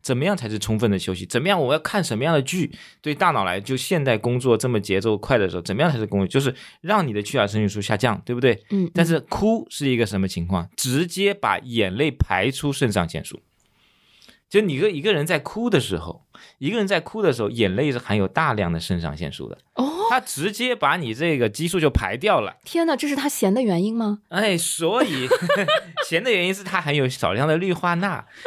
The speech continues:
Speaker 1: 但它还有很多有毒有害的物质，都可以，都归眼泪排掉了。所以我们说，我们看了一部很感动的剧。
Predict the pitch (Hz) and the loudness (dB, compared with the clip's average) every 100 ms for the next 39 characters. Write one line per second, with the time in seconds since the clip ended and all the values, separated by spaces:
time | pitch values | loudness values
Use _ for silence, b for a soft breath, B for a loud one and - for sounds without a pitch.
0 | B 208 202 208 202 - 131 156 139 98 | B -4 -2 0 0 0 0 0 0 -2
1 | 104 131 123 104 87 85 120 127 73 - | 2 0 2 0 0 -2 0 2 0 0
2 | 120 107 131 110 - - B B B - | 2 2 2 -2 -4 -14 B B B 2
3 | 202 202 120 - 156 160 151 135 90 78 | 4 4 0 0 -2 0 0 0 0 0
4 | 104 87 - 85 95 87 - B B B | 0 0 -6 -4 -2 -2 -4 B B B
5 | - 190 208 147 113 156 165 156 - _ | -2 0 2 0 0 -2 0 0 -2 _
6 | - - 123 131 - 202 147 127 131 - | -20 -4 0 0 0 0 0 0 -2 -2
7 | 123 147 90 78 123 123 82 - 98 | -4 -2 -6 -4 -2 0 -2 -8 -12